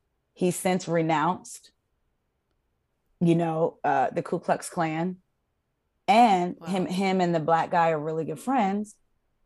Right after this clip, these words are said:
Speaker 1: And he helps spread the message and is trying to recruit others to denounce the Ku Klux Klan. So to me,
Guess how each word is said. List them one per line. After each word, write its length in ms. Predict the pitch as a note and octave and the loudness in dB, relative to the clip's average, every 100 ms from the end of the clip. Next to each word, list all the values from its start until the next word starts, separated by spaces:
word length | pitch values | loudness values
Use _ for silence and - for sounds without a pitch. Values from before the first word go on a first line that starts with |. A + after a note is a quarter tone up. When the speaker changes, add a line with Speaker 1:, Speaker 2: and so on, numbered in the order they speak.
| _ | _
Speaker 1:
And 140 | G3 F#3+ | -2 2
he 180 | G#3+ | 2
helps 380 | G#3+ F#3+ - - - | 4 2 0 -10 -10
spread 340 | - F3+ E3 | 0 2 2
the 80 | E3 | 0
message 380 | E3+ F#3+ G3+ D#3+ | -2 -2 -4 -6
and 80 | D#3 | -8
is 60 | |
trying 280 | - E3 D#3+ | -2 -2 0
to 120 | D#3 | -4
recruit 340 | E3 D#3 F#3+ D#3+ | -4 -4 -4 0
others 400 | E3+ F#3 D3 - - | 0 2 -2 -4 -4
to 260 | F#3+ D#3+ C#3 _ _ - | -2 -2 -6 _ _ -10
denounce 460 | D3+ C#3+ C#3+ - - | -4 -2 -4 -6 -10
the 80 | |
Ku 140 | D3 E3 | -8 -8
Klux 240 | - D3 | -8 -10
Klan. 240 | - E3 D#3 | -6 -6 -2
So 180 | F3+ | -2
to 160 | E3+ - | 0 0
me, 420 | D#3+ E3 F#3 B3 | 2 2 2 2